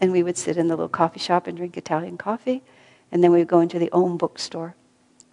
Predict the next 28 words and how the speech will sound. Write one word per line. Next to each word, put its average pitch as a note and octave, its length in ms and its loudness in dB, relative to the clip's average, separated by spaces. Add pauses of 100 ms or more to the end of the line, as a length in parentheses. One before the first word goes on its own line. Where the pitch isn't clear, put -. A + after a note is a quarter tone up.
(360)
which - 180 -10
is F3 140 -10
right - 180 -18
next - 280 -12
to F#3 80 -12
it. G3+ 160 -14 (540)
These D#3+ 140 -12
are D3+ 80 0
all, D3 140 -2
like, - 400 -10
pilgrimage D#3 420 -4
spots. - 500 -14 (1900)
And, F3 320 0
uh, E3 180 -4 (1160)
I F#3+ 100 4
was F#3+ 100 -2
standing F3 440 4
with G3+ 140 0
Swami E3+ 460 2
in D#3+ 160 0
the D#3 260 -4
spiritual E3+ 480 -6
book E3+ 260 -2
section - 460 -8
one D#3+ 180 -2
day. D#3 300 -8
This F3+ 240 -10
is, D#3+ 160 -12